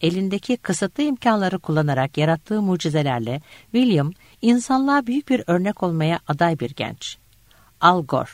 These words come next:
Nobel Barış Ödülü, A B D eski başkan yardımcısı. Bu hikaye oldukça ilham verici ve yürekleri ısıtan bir rüya gibi. William sadece rüzgarı dizginlemekle kalmamış,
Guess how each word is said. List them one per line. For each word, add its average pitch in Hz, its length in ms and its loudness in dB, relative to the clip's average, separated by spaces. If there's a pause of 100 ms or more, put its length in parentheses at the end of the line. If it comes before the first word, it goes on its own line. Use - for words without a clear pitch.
(120)
Nobel 160 360 2
Barış 139 280 -4
Ödülü, 135 420 -2 (960)
A 151 200 2
B 151 180 2
D 170 240 0
eski 156 300 -2
başkan 135 320 -2
yardımcısı. 120 640 -8 (1000)
Bu 262 160 6
hikaye 160 680 4 (220)
oldukça 247 720 2
ilham 220 460 0
verici 247 480 0
ve 226 60 2
yürekleri 180 520 0
ısıtan 180 440 -4
bir 170 220 -2
rüya 139 280 0
gibi. - 280 -12 (760)
William 320 400 2 (100)
sadece 254 600 2
rüzgarı 185 420 -2
dizginlemekle 147 760 -2
kalmamış, 220 680 -2